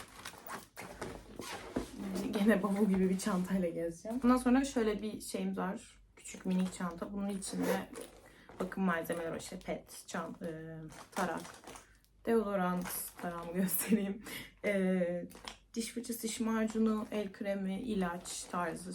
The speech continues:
şeyler oluyor. Bunu her zaman taşıyorum. Yani bu çanta olmasa bile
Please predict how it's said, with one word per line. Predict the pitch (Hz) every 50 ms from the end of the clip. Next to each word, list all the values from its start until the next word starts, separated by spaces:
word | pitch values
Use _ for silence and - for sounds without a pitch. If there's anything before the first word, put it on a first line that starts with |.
| - -
şeyler | 165 165 165 170 156
oluyor. | 151 147 147 156 - - 180 - -
Bunu | - 170 165 160 - - - 160
her | 165 165
zaman | 160 151 151 151 165 185
taşıyorum. | 165 165 165 - - 160 156 156 156
Yani | 165 175 175 175 - - - - - - - - - - - -
bu | 226 247
çanta | - 277 254 240 247 240 233
olmasa | 240 247 254 262 240 202 190 - 208 190
bile | 185 202 233 247 262 262